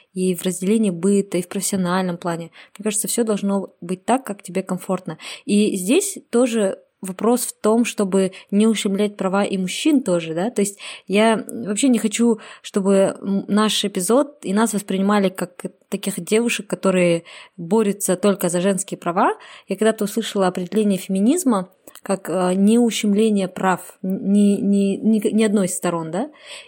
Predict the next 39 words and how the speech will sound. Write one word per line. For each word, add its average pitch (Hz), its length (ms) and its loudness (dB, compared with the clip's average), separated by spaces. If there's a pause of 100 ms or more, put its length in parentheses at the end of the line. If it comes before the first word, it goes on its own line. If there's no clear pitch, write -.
и 208 260 2
мне 233 180 4
кажется, 269 420 0
здесь 202 380 0
тоже 240 280 2
вопрос, 214 460 -2
можно 202 340 2
целый 202 240 2
час 220 280 0
рассуждать 190 460 -2
на 180 80 -2
тему 190 260 0
того, 190 240 0
чтобы 185 420 0 (240)
и 196 60 0
мужчинам 202 640 2 (260)
позволять 196 640 2
быть 208 240 -2
эмоциональным. 190 600 -2
Почему 233 360 2
считается, 202 600 -2
что 180 500 -6 (380)
мужчина — 214 720 2
это 190 200 -4
обязательно 180 460 -2
сдержанный, 202 600 0
сильный, 214 640 0
мужчина 190 340 -2
не 180 120 0
плачет, 208 580 -2 (240)
там, 180 160 -4
мужчина 190 280 0
не 190 80 0
может 190 240 -2
быть 185 200 -4
слабым 208 680 0
и 190 60 -4
так 175 160 -2
далее. 262 400 2